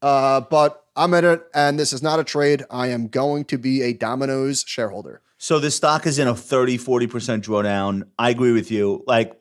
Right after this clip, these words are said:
Speaker 2: there was no way that twenty twenty-two was gonna live up to twenty twenty and twenty twenty-one because people have choices again,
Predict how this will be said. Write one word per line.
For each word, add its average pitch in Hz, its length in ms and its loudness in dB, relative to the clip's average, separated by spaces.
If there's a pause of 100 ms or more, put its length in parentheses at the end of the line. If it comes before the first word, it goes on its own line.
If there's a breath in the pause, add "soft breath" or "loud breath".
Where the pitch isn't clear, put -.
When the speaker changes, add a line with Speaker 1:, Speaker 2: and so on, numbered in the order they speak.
Speaker 2:
there 139 140 0
was 127 200 0
no 139 240 4
way 110 500 2 (320 soft breath)
that 117 160 0
twenty 123 300 0
twenty-two 120 760 -2 (440)
was 117 200 2
gonna 113 200 0
live 117 200 2
up 110 200 2
to 110 200 -2
twenty 110 380 -2
twenty 104 380 -2
and 101 120 -2
twenty 107 220 -6
twenty-one 131 500 -2
because 113 400 -2
people 113 280 -4
have 117 160 -4
choices 120 420 -2
again, 90 400 -4